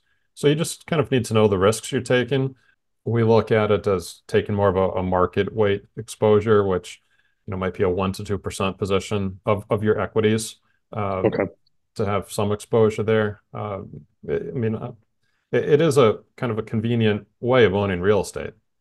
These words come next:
Speaker 1: Real estate is a major asset class, and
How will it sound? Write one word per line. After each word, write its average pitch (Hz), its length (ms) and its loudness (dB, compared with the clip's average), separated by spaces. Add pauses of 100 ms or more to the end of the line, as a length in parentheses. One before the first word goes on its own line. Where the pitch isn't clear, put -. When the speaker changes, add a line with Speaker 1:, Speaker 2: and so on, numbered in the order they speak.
(280)
Speaker 1:
Real 104 160 2
estate 98 260 -2
is 98 180 -2
a 87 240 -2
major 98 400 -2
asset 92 300 -2
class, 98 440 -2
and 95 160 -6